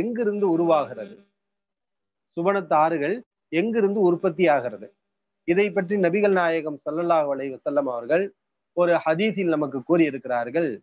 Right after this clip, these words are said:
"ஒய்தா சஅல்துமுல்லாஹ", நீங்கள் அல்லாவிடத்திலே சுவனத்தை கேட்டால், "ஃபஸ்அலுஹுல் ஃபிர்தௌஸ்",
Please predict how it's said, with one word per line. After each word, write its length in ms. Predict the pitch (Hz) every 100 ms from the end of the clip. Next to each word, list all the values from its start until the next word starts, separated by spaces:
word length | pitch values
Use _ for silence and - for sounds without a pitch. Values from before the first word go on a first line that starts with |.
| _ _ _ _ _ _ _ _ _ _ _ _ 160
"ஒய்தா 320 | 160 170 202 196
சஅல்துமுல்லாஹ", 1000 | 170 156 196 208 190 180 165 160 143 127 120 107 _ _ _ _ _ _ 165
நீங்கள் 240 | 170 165
அல்லாவிடத்திலே 720 | 160 190 214 208 190 165 190 175
சுவனத்தை 420 | 170 190 196 175 156
கேட்டால், 480 | 143 143 131 127 170
"ஃபஸ்அலுஹுல் 800 | - 175 - 196 190 180 180 196 -
ஃபிர்தௌஸ்", 600 | 156 135 135 160 143